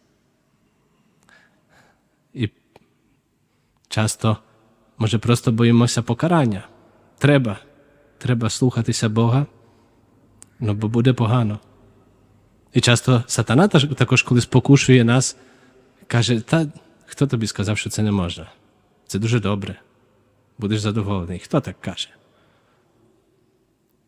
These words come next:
Подивіться зараз, як, наприклад, смартфони, всі комунікатори, інтернет,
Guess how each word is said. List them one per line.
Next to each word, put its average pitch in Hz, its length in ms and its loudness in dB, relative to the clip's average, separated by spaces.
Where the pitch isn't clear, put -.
Подивіться 113 560 0
зараз, 113 440 0
як, 107 240 -2
наприклад, 113 440 0
смартфони, 113 600 0
всі 110 720 -4
комунікатори, 107 1000 0
інтернет, 104 560 -2